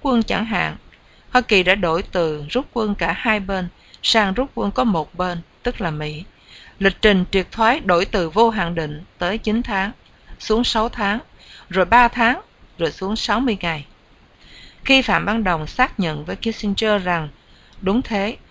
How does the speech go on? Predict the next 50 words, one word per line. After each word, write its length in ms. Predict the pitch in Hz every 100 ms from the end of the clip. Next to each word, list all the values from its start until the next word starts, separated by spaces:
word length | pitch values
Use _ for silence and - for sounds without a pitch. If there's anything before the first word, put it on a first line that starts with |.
| _ _
Hội 220 | - 196
đồng 240 | 208 190 180
Hòa 160 | 196
giải 420 | 165 160 156 170 220
và 240 | 180 165
Hòa 260 | 151 180 160
hợp 280 | 160 151 -
dân 160 | 208
tộc 280 | - 151 - - - - -
chính 220 | 220 269
là 120 | 349 175
một 260 | 160 -
chính 140 | 226 247
phủ 220 | 170 160
liên 240 | 208 208
hiệp, 240 | 170 147 143 - - - -
như 140 | 240 226
Việt 200 | 185 190
Nam 220 | 226 214
Cộng 220 | 170 156
Hòa 240 | 180 160
đã 120 | 147 151
cảnh 260 | 165 147 160
cáo, 340 | 170 170 262 _ - - -
thì 200 | 208 190
Kissinger 680 | - 339 277 240 247 226 180
vẫn 240 | 160 160
cứ 120 | 226 233
chối 260 | 208 220
bay, 300 | 247 202 185 - - -
không 220 | - 220
chịu 180 | 214 160
nhận. 300 | 165 147 143 - - _ _ - - - -
Thiệu 220 | 190 180
vẫn 140 | 214
không 220 | 254 294
hiểu 220 | 254 - 302
tại 280 | 190 160
sao 240 | 175 226 214
Kissinger 680 | - 320 269 240 247 226 220 - - -
vẫn 180 | 185 175
cứ 160 | 247 285
nói 280 | 285 240 285
đó 180 | 254
không 200 | 302 285
phải 260 | 240 180 175
là 120 | 214
một 240 | 165 151 -
công 200 | 220 208
thức 200 | 339